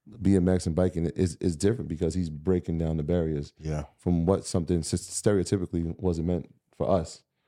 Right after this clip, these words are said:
Speaker 1: right? We don't see too many people like, "Yo, I'm, I'm, I'm, I'm a professional rider."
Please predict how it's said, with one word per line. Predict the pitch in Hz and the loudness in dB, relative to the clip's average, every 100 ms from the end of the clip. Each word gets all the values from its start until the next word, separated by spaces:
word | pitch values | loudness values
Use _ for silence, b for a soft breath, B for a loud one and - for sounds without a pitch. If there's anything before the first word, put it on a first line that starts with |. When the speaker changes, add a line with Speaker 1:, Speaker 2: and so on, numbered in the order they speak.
| _ - | _ 0
Speaker 1:
right? | 95 | 2
We | 90 | 4
don't | 110 92 | 4 4
see | - 110 | 4 4
too | 110 | 4
many | 101 92 | 4 2
people | 98 92 87 | 0 0 0
like, | 87 | 0
"Yo, | 90 87 | 0 0
I'm, | 80 | 0
I'm, | 80 85 - | 0 -2 0
I'm, | 85 78 78 b b b | 0 0 -4 b b b
I'm | 87 | -2
a | |
professional | 76 - 90 - 85 | -2 0 0 0 -2
rider." | 87 82 78 | 0 0 -4